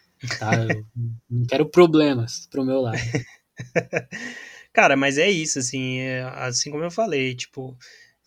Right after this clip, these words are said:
Speaker 2: conquistou duas, duas Sul-Americanas, né? Conquistou Copa do Brasil e tal, mas, mas ainda
Speaker 1: Chegou
Speaker 2: não
Speaker 1: até uma
Speaker 2: tem
Speaker 1: final ano passado, né?
Speaker 2: É, então, e, mas ainda não tem o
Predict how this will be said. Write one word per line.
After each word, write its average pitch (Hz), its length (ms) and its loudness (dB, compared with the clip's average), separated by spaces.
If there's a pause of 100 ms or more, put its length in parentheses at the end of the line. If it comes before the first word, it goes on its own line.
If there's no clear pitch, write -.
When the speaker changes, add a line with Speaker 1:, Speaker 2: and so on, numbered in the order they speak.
Speaker 2:
conquistou 143 400 2
duas, 135 800 -2
duas 135 340 -2
Sul-Americanas, 135 1000 -2
né? 139 300 -2
Conquistou 131 360 -6
Copa 127 280 -6
do 127 80 -8
Brasil 127 720 -4
e 123 40 -8
tal, 135 380 -2
mas, 147 800 0
mas 147 420 -2
ainda 151 200 -4
Speaker 1:
Chegou 160 220 2
Speaker 2:
não 185 60 6
Speaker 1:
até 185 140 2
uma 220 160 4
Speaker 2:
tem - 120 -2
Speaker 1:
final 165 200 4
ano 151 180 2
passado, 135 480 2
né? 123 160 0 (320)
Speaker 2:
É, 131 400 -2
então, 113 540 -6 (340)
e, 131 200 -10
mas 147 400 -2
ainda 165 320 2
não 180 180 -2
tem 170 340 0
o 190 140 -6